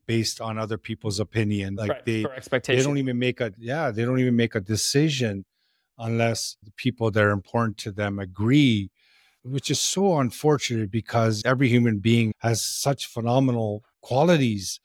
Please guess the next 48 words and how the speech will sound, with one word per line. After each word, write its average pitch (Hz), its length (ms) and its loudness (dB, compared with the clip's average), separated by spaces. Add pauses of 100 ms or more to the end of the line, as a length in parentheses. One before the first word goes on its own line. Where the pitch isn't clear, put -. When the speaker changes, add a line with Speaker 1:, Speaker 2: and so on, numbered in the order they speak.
Speaker 2:
Hmm. 143 80 0
Speaker 1:
that 143 100 -2
they 143 100 0
could 127 200 -6
create 160 540 0
anything, 127 580 0
but 101 220 -8
they 113 120 -4
just 120 240 -6
limit 139 380 2
themselves 110 480 -6
based 113 340 0
on 107 140 -10
other 156 260 2
people's 113 420 -6
experience. 117 400 -8
Because, 135 360 -8 (260)
like 196 160 2
you 220 60 2
mentioned, 190 380 0
they 170 80 4
don't 220 220 4
mean 160 260 0 (380)
bad 127 520 0 (360)
when 120 160 -2
they 117 100 -2
Speaker 2:
No. 143 200 4
Speaker 1:
share 156 300 6
their 113 240 2
opinion. 151 520 0
Speaker 2:
Oftentimes 190 420 -2
they're 160 80 -10
trying - 140 -12
Speaker 1:
But 127 80 0
Speaker 2:
to 117 40 -2
keep - 40 -2
Speaker 1:
they're 147 180 6
Speaker 2:
you 131 60 -4
safe, 160 340 -2 (140)
you 139 80 -20
know, 139 100 -20
what 139 140 -4
they 156 120 2
perceive 151 260 -4
Speaker 1:
Yeah. 214 200 4
Speaker 2:
as 104 140 -6
safe. 170 380 -2
Yeah. 127 220 -8